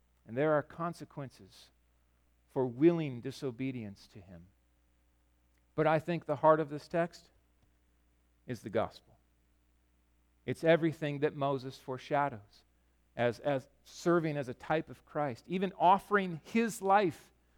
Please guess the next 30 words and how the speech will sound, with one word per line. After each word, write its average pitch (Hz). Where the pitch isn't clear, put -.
for 170
ours, 107
pointing 139
us 120
to 127
Jesus. -
Let 156
me 147
read 160
this 135
verse 139
from 127
Romans 131
five, 123
eight 135
and 131
nine. 104
"God 160
shows 175
his 202
love 170
for 160
us 151
in 170
that 165
while 214
we 220
were 196
still 220
sinners," -